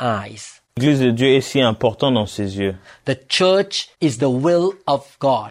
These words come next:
Speaker 1: God wants to reveal his will and his plan of salvation through his church.
Speaker 2: L'église est la volonté de Dieu.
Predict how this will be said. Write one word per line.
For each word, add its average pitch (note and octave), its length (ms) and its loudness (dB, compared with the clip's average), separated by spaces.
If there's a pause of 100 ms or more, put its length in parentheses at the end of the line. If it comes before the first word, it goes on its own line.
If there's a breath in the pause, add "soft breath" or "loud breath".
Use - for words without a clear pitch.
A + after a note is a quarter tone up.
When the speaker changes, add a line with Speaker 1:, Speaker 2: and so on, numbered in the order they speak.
(140)
Speaker 1:
God D3 300 2
wants D#3 280 0
to C3+ 140 -2
reveal C3 360 -2
his A3+ 280 -4
will D#3+ 440 0 (240 loud breath)
and C3 120 -4
his E3 160 -4
plan D3+ 500 0
of C#3+ 140 -4
salvation C#3+ 680 0 (180)
through A#3 480 -2 (120)
his - 280 -6
church. - 520 -6 (420 loud breath)
Speaker 2:
L'église B2 420 2
est D3 100 2
la D3 140 6
volonté A#2 480 2
de A2 160 2
Dieu. A#2+ 460 0